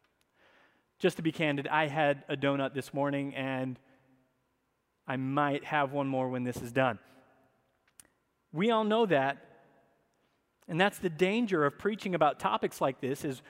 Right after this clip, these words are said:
we as humans are fully capable of hearing these truths and then thinking because we've heard them, "Ah, we've got it,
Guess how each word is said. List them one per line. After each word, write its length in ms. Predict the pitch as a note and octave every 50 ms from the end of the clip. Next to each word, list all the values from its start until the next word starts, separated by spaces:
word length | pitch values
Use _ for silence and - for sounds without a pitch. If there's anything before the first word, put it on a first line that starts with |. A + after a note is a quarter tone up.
| - - -
we 180 | - D#3 F#3+ A3
as 140 | G#3+ F#3+ -
humans 340 | - G3+ G#3 A3 G3 D#3 E3
are 140 | D3 C3+
fully 340 | C3+ - - - G#3 A#3 B3+
capable 460 | A3+ - A#3 B3 G#3+ A3+ F#3+ F3+ E3+
of 80 | D#3+ D3+
hearing 300 | D3+ F#3 G3 G#3+ A#3+ A#3+
these 160 | C4 C#4 -
truths 520 | - - G3+ E3+ D#3 E3 F#3 - - - - - - _ _ _ _ _ _ _ _ _ _ _ _ _
and 120 | - F3+ F#3
then 100 | F#3 F#3
thinking 300 | - A#3+ G#3+ G#3 G3+ F#3
because 320 | F#3 F3 - G3+ F3+ D#3
we've 140 | E3+ E3 D#3+
heard 300 | - A3+ B3 C#4+ C4+ G#3
them, 260 | E3 D3+ D3 D3 D3+ - - - - _ _ _ _ _ _ _
"Ah, 160 | - - - - - _ _ _
we've 180 | D3 C#3 D3
got 240 | D3 F3+ F#3 G3 F#3
it, 120 | C#3 -